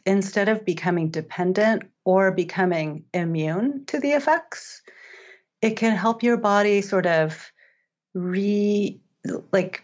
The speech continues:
downshift. And then when you re-engage, if you choose to re-engage with that same therapy, whatever it is, your self-care practice or your herb, or whether you decide to shift it up a little bit and do something slightly different,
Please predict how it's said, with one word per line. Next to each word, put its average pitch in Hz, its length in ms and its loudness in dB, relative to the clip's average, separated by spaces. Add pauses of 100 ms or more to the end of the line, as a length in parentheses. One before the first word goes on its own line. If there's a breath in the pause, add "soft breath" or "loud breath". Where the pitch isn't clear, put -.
(120)
downshift. 202 920 0
And 185 160 2
then 170 120 2
when 170 160 -2
you 160 140 0
re-engage, 165 760 0
if - 180 -10
you 170 80 -4
choose 160 280 -8
to 165 180 -4
re-engage 160 540 2
with 160 100 -10
that - 220 -6
same 208 420 2
therapy, 233 600 0 (540 soft breath)
whatever 165 320 2
it 156 100 0
is, 180 300 0
your 160 100 -4
self-care 160 460 -4
practice 165 520 -2
or 151 80 0
your 151 260 -2
herb, 208 300 0 (420)
or 196 200 4
whether 208 260 2
you 190 220 2
decide 170 340 -2
to 143 140 -10
shift 190 400 -6
it 160 80 0
up 160 160 -2
a 170 40 -2
little 160 220 -2
bit 160 180 -2
and 170 140 -6
do 160 100 -8
something 156 360 -8
slightly 151 340 -6
different, 156 560 -2